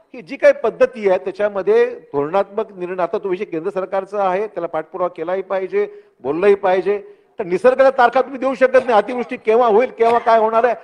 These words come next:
आणि इंटर-, online म्हणतं, internet सुविधा गावात आहे कुठे अजून? काही जरी आपण म्हटलं तरी ग्राम पातळीवर अजूनही ऑनलाइनची सुविधा नाहीये, नेट बरोबर चालत नाहीये, ऑनलाइन त्या ठिकाणी होत नाहीये, ऑफलाइन तुम्ही घेत नाहीये, ऑफलाइन घेतलं की आधी क-, कर्मचारी जागेवर जात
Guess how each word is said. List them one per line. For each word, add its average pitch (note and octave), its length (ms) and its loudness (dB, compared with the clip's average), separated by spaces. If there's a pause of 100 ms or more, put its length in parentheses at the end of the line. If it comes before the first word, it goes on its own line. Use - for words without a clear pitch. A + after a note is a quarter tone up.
(200)
आणि G#3+ 120 0
इंटर-, F#3+ 360 -2
online G3 440 0
म्हणतं, G#3+ 300 -2
internet A3 300 -2
सुविधा A#3 300 -4
गावात G3+ 340 4
आहे A3 120 8
कुठे D4+ 200 0
अजून? A#3 240 4 (840)
काही A3 200 6
जरी C#4 160 0
आपण C4 260 4
म्हटलं G3+ 360 0
तरी B3+ 120 -2
ग्राम G#3 240 0
पातळीवर A#3 420 0
अजूनही G#3+ 340 0
ऑनलाइनची A3+ 500 -4
सुविधा A3+ 360 -6
नाहीये, G#3+ 420 0 (500)
नेट G3+ 320 2
बरोबर A#3 300 4
चालत A3+ 260 4 (120)
नाहीये, A#3 240 -2
ऑनलाइन A3 340 0
त्या A#3 140 -2
ठिकाणी A#3 240 -4
होत G3 160 0 (100)
नाहीये, A#3 340 2 (220)
ऑफलाइन G#3+ 440 2
तुम्ही G3+ 160 -8
घेत F#3+ 240 2
नाहीये, A#3 380 0 (880)
ऑफलाइन A#3+ 360 2
घेतलं G#3+ 280 0
की A3+ 100 2
आधी G#3+ 220 2
क-, E3 260 -8
कर्मचारी A3 560 -2
जागेवर A3 300 2
जात G#3 200 4